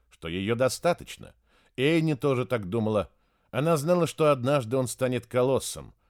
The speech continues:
Уверяла, что всё понимает и всё будет хорошо, ведь они любят друг друга. Он убедил и её, и себя, что, возглавив равнинный клан, он не изменится, что это не изменит их отношения.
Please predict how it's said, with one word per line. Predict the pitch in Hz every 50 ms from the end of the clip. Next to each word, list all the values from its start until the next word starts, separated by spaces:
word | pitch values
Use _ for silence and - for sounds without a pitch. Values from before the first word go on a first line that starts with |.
| _ _ _ _
Уверяла, | - 95 95 101 107 117 120 123 117
что | 110 - - 113
всё | - - - 117
понимает | 104 - 107 104 104 98 95 104 131 139 131 127 120 - - -
и | 98
всё | 85 - - - 98
будет | 92 82 90 82 87 -
хорошо, | - - 92 90 85 - - - 131 131
ведь | 101 90 80 -
они | 92 92 98 98
любят | 101 113 156 147 120 90 76
друг | 69 71 78 71 62
друга. | 60 71 71 65 - - - _ _ _ _ _ _ _ _ _ _ _ - -
Он | 139 156 160 -
убедил | - 160 139 143 139 131 143 151 151 - -
и | - 143
её, | 139 135 139 127 123 143 160 165 - -
и | 131
себя, | 117 - - 123 117 101 127 143 139
что, | - - - 135 135 127 - - _
возглавив | - 127 139 143 131 127 120 143 147 143 139 127 -
равнинный | 127 135 123 131 139 123 113 107 110 110
клан, | - - 156 165 135 82 - _ _ _ _ _ _ _ _
он | - 104 113 110 110
не | 113 123 127
изменится, | 123 113 120 156 147 107 73 - - - - - _ _ _ _ _ _ _ _
что | - - -
это | 113 113 95 - 131
не | 131 135 135 131
изменит | 117 110 117 131 135 135 127 110
их | 131 123 - 123
отношения. | 113 - - 131 120 - - 123 98 76 64 53 -